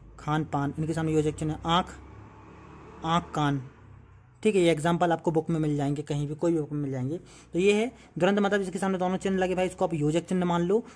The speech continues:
और दोनों समान होते हैं। सेम भाई द्विगु, द्विगु मतलब कि संख्यावाचक, द्विगु को थोड़ा आपको संख्यावाचक से याद रखना पड़ेगा। जिसका पहला पद पूर्व पद संख्यावाचक हो वो द्विगु समास हो जाएगा, जैसे कि दोपहर, दो पहरों का,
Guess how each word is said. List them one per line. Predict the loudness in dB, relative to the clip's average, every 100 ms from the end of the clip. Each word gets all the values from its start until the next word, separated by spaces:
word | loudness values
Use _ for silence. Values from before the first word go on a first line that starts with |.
| -6
और | -2
दोनों | 0 2
समान | 2 0 0
होते | -2 -6
हैं। |
सेम | -6 -4 -2
भाई | -2
द्विगु, | -2 0 0
द्विगु | 2 0 2
मतलब | 0 -2 -2
कि | -2 -2
संख्यावाचक, | 0 0 0 -2 -2 -8 -14 _ _
द्विगु | -2 0 2
को | 0
थोड़ा | 0 0
आपको | 0 -2
संख्यावाचक | -2 -4 0 0 -2 -4
से | -4
याद | -4
रखना | -4 -6
पड़ेगा। | -6 -8 -8 -14 -20 -20 -10
जिसका | -4 -4
पहला | -2 0 4 4
पद | 4 0 -2 -8 -20 -6
पूर्व | -2 2
पद | 2 0
संख्यावाचक | -2 -4 0 2 2 2
हो | -2
वो | -4
द्विगु | -2 -2 -2
समास | -2 -4
हो |
जाएगा, | -4 -6
जैसे | -4
कि | -2
दोपहर, | 0 0 -2 -6 -14 _ _ 0
दो | 4 4
पहरों | 4 2 0
का, | 2 0